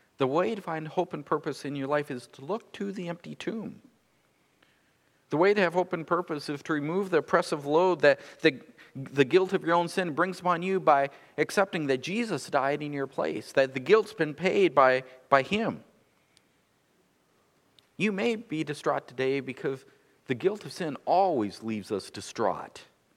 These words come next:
The answer for you is in the empty tomb. Look into the empty tomb and find a risen Savior. Accept Jesus as your Savior today. Only in Jesus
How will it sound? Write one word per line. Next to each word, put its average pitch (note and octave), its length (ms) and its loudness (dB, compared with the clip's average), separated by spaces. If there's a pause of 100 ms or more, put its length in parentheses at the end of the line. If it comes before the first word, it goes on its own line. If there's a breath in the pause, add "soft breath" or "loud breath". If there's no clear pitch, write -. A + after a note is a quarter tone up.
(840)
The B2 180 -2
answer G3 320 -10
for - 140 -10
you A#2 260 -2
is G#2+ 160 -8
in G#2+ 140 -10
the G2 120 -8
empty F2+ 260 -14
tomb. G3+ 380 -12 (1600)
Look E3+ 420 -4 (480)
into D#3+ 480 -6
the A2+ 140 -8
empty F3+ 260 -10
tomb F2 520 -8 (340 soft breath)
and G#2 120 -12
find B2 600 -14
a A2 100 -6
risen A2+ 360 -6
Savior. - 580 -10 (580 soft breath)
Accept F#3 320 0
Jesus F3+ 440 -4
as C3+ 160 -2
your C3 100 -4
Savior D3 400 -6
today. A#2+ 760 -10 (1080 soft breath)
Only A3 500 0
in F#3 140 -6
Jesus D#3+ 640 -14